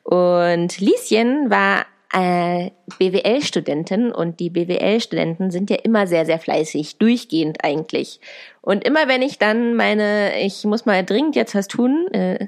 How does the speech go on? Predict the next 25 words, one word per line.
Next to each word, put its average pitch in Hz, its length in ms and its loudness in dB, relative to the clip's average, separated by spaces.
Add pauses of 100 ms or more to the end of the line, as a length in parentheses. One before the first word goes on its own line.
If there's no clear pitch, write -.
(140)
Klausurenphase 180 640 0
hatte, 208 300 -2 (500)
dann, 190 320 0
äh, 185 280 0
konnte 214 200 -2
ich - 20 -2
ja 220 80 2
nichts 226 160 0
mehr 214 80 2
mit 196 120 -2
meinen 180 460 0
Bauernleuten 170 1200 0
machen, 170 320 0
weil 175 100 2
die 196 220 0
haben 190 160 0
sich 185 220 -4
auch - 120 2
alle - 160 0
eingesperrt. 170 720 -2
So 170 200 -2
waren 175 260 0
wir 165 200 2
Lavi-Studenten 165 840 -2
eher, 175 340 0